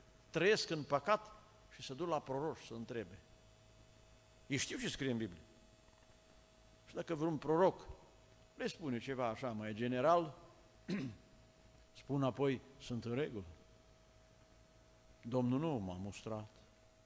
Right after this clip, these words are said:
Da, Scriptura nu te-a mustrat? N-are Scriptura nicio avertizare pentru tine?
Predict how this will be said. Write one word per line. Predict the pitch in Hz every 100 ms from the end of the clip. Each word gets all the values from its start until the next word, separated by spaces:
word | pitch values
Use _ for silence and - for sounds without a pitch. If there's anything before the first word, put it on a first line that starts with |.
| - - - - - -
Da, | 120 -
Scriptura | 165 - 170 - 170
nu | 147 143
te-a | 143
mustrat? | 135 123 196 214 - - - - - - - - - - - - - - -
N-are | 160 175
Scriptura | - 165 156 175
nicio | 170 156 165
avertizare | 151 143 139 131 170 147
pentru | 135 127 123
tine? | 123 220